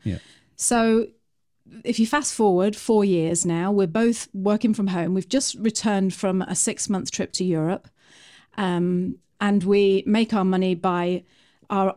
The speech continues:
Speaker 2: on, our online travel, travel blog. Um, that brings money in through affiliates and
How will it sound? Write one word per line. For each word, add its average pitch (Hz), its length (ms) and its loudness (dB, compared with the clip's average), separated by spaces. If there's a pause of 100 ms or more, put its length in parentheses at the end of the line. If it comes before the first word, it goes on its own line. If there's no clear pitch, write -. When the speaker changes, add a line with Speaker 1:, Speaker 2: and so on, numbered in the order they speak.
Speaker 2:
on, 214 180 0
our 202 180 0
online 202 320 2
travel, 185 540 0 (120)
travel 185 280 -2
blog. 175 360 -2 (480)
Um, 170 340 -2
that - 200 -6
brings 180 440 -2
money 185 260 0
in 175 200 -2
through 170 380 -2
affiliates 180 560 -4
and 175 120 -2